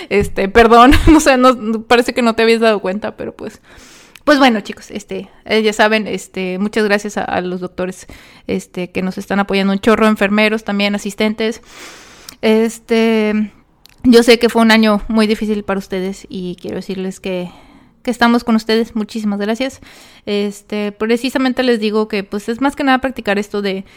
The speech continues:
de ser empáticos. Este, también muchas felicidades a la gente que se comprometió, que se casó. Este, yo creo que,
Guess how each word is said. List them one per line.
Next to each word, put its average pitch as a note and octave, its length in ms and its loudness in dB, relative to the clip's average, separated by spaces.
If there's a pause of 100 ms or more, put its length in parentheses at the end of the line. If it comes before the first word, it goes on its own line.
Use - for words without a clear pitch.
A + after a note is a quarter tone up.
(220)
de A3+ 180 4
ser A3+ 200 0
empáticos. A3 680 -4
Este, G3 1080 -8 (100)
también A3+ 400 4
muchas A3+ 300 -4
felicidades G3 360 -4
a F#3+ 60 -6
la F#3+ 80 -4
gente G3 220 -8
que F#3+ 120 -6
se - 120 -14
comprometió, A3 720 -2 (260)
que - 80 -6
se - 120 -14
casó. A#3+ 440 -2
Este, F#3+ 880 -8 (760)
yo G#3+ 160 -2
creo A3 240 -4
que, G3+ 560 -6